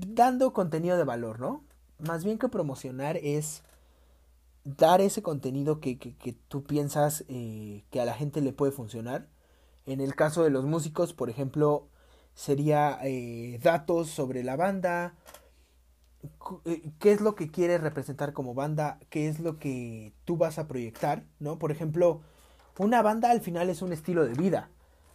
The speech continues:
Los fans de Guns N' Roses no son los mismos que Kiss y no son los mismos que Justin Bieber, ¿no? Entonces, eh, desde ahí tenemos,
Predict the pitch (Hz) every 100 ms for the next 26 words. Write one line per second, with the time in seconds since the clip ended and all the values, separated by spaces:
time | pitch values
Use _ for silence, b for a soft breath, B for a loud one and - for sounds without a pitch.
0 | b - 147 151 190 190 185 180 165 175
1 | 180 160 160 175 156 175 269 - _ 143
2 | 151 151 175 160 143 151 147 - 120 -
3 | 190 311 370 - 147 151 151 156 160 135
4 | 151 170 165 160 156 131 131 160 - 151
5 | 151 127 101 117 202 - b b b b
6 | b b b _ - 165 160 185 196 202
7 | - _ _ _ _ _ _ _ _ _
8 | _ _ _ _ _ _ - 156 156 143
9 | 156 175 151 165 165 202 226 - 170 170
10 | 185 - -